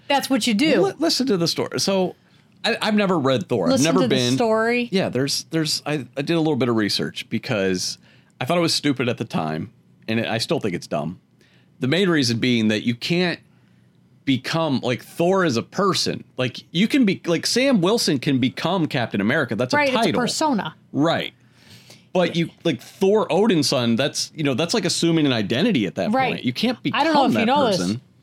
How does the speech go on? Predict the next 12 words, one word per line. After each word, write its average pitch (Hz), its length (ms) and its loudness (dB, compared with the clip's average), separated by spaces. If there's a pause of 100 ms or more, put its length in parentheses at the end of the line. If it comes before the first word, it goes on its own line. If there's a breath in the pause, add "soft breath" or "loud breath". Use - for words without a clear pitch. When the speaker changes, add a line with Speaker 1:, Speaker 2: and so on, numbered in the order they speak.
(160)
Speaker 1:
but 226 220 -2 (260)
you 233 140 -2
can't 285 260 -2
become 247 300 -4
Odin's 226 300 0
son 247 180 0
unless 208 200 0
Odin 214 240 0
has 202 220 0
another 202 260 2
Speaker 2:
<laughs> - 140 -4
Speaker 1:
son. 185 400 -2